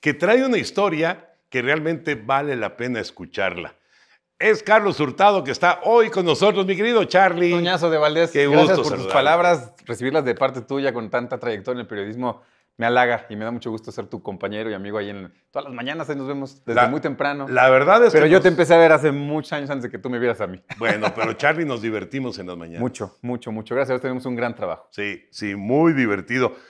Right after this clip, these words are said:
Speaker 1: Pero, a ver, Charlie, eh, eh, decía ahorita la Natas que estaba por acá, decía, ¿cómo de futbolista profesional terminó de conductor de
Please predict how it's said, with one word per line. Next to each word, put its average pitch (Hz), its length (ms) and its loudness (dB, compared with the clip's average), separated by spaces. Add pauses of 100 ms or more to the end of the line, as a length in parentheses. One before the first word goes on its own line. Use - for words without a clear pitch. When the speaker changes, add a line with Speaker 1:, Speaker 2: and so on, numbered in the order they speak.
(200)
Speaker 1:
Pero, 151 320 2
a 139 80 0
ver, 208 180 -2
Charlie, 139 460 -2 (300)
eh, 147 680 -4 (420)
eh, 117 200 -14
decía 135 340 2
ahorita 139 540 2
la 98 160 -4
Natas 110 400 -4
que 92 100 -18
estaba 101 380 -6
por 90 160 -10
acá, 90 340 -8 (240)
decía, 117 540 0 (340)
¿cómo 233 680 0
de 135 280 -6
futbolista 143 1040 -6
profesional 127 960 -6
terminó 123 840 -4 (500)
de 123 220 0
conductor 139 1000 0
de 127 420 -6